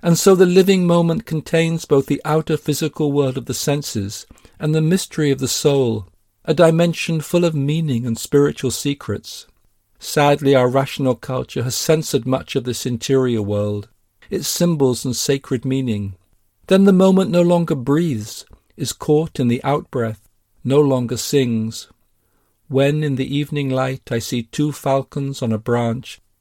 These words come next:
something touches me, reminds me of an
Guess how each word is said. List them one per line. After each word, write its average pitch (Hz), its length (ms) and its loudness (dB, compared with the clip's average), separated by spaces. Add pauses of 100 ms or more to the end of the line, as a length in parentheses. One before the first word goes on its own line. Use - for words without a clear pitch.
(100)
something 175 460 -2
touches - 540 -4
me, 101 260 -4 (560)
reminds 147 580 0
me 151 120 -2
of 147 120 0
an 143 140 2